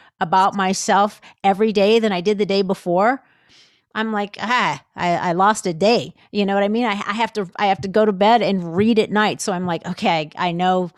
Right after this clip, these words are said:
I feel that, I've connected," you know, and then you start the day out that way and you just, you just keep moving forward. You are,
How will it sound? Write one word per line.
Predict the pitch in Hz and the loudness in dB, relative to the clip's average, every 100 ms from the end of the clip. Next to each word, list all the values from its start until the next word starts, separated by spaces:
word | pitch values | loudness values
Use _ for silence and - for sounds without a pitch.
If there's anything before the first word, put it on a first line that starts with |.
| - - | -20 -10
I | 165 | -8
feel | - 233 220 214 190 165 | -4 0 4 4 0 -2
that, | 196 175 160 | 0 0 0
I've | 175 165 | -2 -6
connected," | - 208 190 214 220 208 156 160 - - - | -10 -8 -4 -4 -2 -2 -2 -4 -12 -18 -6
you | 190 | -2
know, | 185 196 | 0 0
and | - 190 190 | 0 -4 -4
then | 196 | -4
you | 196 | -4
start | - 226 226 226 | -4 0 0 -2
the | |
day | 202 220 240 | 0 2 4
out | 202 190 | 4 2
that | 175 139 | 0 0
way | 156 143 123 - | 0 0 -2 -6
and | 214 220 | -4 -2
you | 220 | -2
just, | 254 247 - _ 214 - | -4 -6 -10 _ -20 -20
you | 208 240 | -8 -6
just | 226 247 - | -6 -8 -8
keep | 277 269 | -8 -4
moving | 196 202 240 269 262 226 | -2 0 2 2 0 0
forward. | - 247 285 214 160 170 _ _ - - - | -2 -2 0 0 -2 -6 _ _ -20 -20 -12
You | 214 277 302 | -8 -6 -6
are, | 240 240 233 233 - | -6 -4 -2 -4 -8